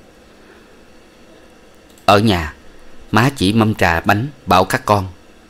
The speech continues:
"Bà giáo sang tặng đó, con cần chưa chia mà nổi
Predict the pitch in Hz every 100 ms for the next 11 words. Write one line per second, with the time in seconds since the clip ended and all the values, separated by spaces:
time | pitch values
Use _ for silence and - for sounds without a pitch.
0 | - - - - - - - 101 101 143
1 | 160 135 127 - 98 117 131 151 160 -
2 | - - - 131 127 120 107 104 139 139
3 | 147 143 147 139 104 101 110